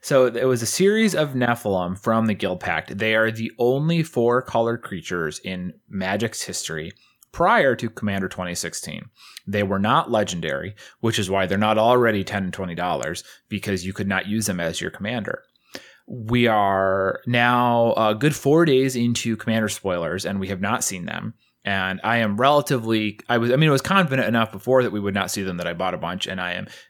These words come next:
uh, continuing to be confident that they are not going to show up. Now we've got, uh, I don't know when they're planning on dumping the rest of the spoilers for C sixteen, so we have until then to be completely sure. But I do think that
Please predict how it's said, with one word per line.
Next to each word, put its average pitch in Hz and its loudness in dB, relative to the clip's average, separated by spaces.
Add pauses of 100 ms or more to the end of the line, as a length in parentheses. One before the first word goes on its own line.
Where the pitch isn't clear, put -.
(220)
uh, 113 2
continuing 135 2
to 123 -4
be 131 4
confident 107 0
that 95 -4
they 95 0
are 90 2
not 92 -6
going 90 -6
to 85 -10
show 90 -6
up. 82 -8 (240)
Now 101 2
we've 98 0
got, 104 2
uh, 98 0
I 95 2
don't 117 0
know 113 2
when 107 2
they're 98 0
planning 104 -2
on 98 -2
dumping 113 0
the 98 0
rest 101 0
of 92 -6
the 87 -8
spoilers 165 2
for 131 -6
C 127 -4
sixteen, 107 -4 (240)
so 113 0
we 101 2
have 110 2
until 160 4
then 117 2
to - -10
be 101 -4
completely 135 0
sure. 98 2 (240)
But 110 2
I 107 2
do 156 4
think 117 0
that 95 0